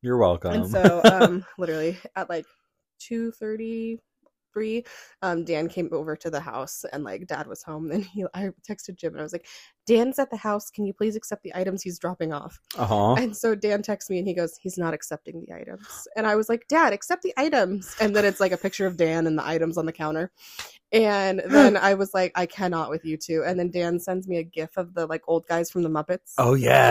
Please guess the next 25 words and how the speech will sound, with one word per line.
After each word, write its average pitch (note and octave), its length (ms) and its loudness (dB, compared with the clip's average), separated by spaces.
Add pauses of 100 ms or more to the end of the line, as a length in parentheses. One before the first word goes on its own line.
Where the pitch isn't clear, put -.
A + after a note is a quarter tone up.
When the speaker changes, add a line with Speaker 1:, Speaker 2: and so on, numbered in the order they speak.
Speaker 2:
And A2+ 100 10
I A2 60 8
was A2 100 4
Speaker 1:
yes. - 0 -
Speaker 2:
like, G3 200 0
"That's F3+ 260 -2
literally D#3 300 -2
what D3 160 -6
Jim C#3+ 180 -8
and A2+ 80 -4
Speaker 1:
Ooh, G#2+ 40 -8
Speaker 2:
Dan G2 220 -8
are." A#2 160 -8
Speaker 1:
stop - 460 -14
it. - 100 -8 (140)
Speaker 2:
That's, - 200 -6
that's - 300 -8
their D#3 160 -2
whole C#3+ 340 0 (320)
M D#3+ 160 -4
O. C3+ 280 -8
Speaker 1:
I C#3+ 120 -8
love - 0 -
Speaker 2:
Hysterical. A#2 540 -6
Speaker 1:
that. - 100 -10